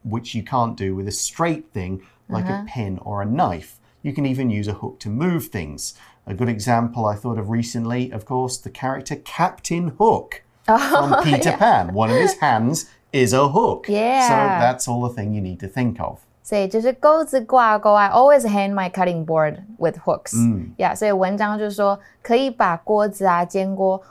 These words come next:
Speaker 2: 或其他大型的用具把它挂起来。
Speaker 1: Yeah, I put sieves on hooks.
Speaker 2: Uh-huh,
Speaker 1: Uh,
Speaker 2: me
Speaker 1: I
Speaker 2: too.
Speaker 1: put a few, uh, often if you've got, like, a big spoon or something for cooking
Speaker 2: Yeah,
Speaker 1: with,
Speaker 2: yeah,
Speaker 1: you can
Speaker 2: yeah.
Speaker 1: put them on a hook.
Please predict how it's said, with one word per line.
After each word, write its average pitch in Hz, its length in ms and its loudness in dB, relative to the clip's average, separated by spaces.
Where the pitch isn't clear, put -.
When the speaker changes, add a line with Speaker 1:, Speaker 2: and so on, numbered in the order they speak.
Speaker 2:
或 285 100 2
其 240 220 -6
他 214 160 -4
大 233 260 0
型 185 200 -6
的 165 80 -4
用 165 280 -4
具 185 160 -8
把 151 140 -8
它 170 160 -8
挂 190 320 2
起 165 220 -8
来。 143 420 -8
Speaker 1:
Yeah, 113 320 0
I 110 140 0
put 117 280 -4
sieves 135 760 -2
on 127 300 2
hooks. 214 800 0
Speaker 2:
Uh-huh, - 20 -12
Speaker 1:
Uh, 104 280 4
Speaker 2:
me - 40 0
Speaker 1:
I 175 160 0
Speaker 2:
too. 147 100 -4
Speaker 1:
put - 80 -12
a 123 80 -4
few, 123 560 0
uh, 117 180 4
often 131 300 2
if 123 140 -2
you've 117 120 0
got, 123 160 0
like, 117 180 -2
a 92 60 -4
big 127 240 0
spoon 127 520 0
or 110 80 -2
something 117 360 -6
for 110 100 -6
cooking 135 440 0
Speaker 2:
Yeah, 120 40 4
Speaker 1:
with, 123 120 2
Speaker 2:
yeah, 127 80 2
Speaker 1:
you 120 80 2
can - 140 0
Speaker 2:
yeah. - 80 -6
Speaker 1:
put 135 200 -4
them 113 200 0
on 117 120 0
a 117 80 0
hook. 120 400 -6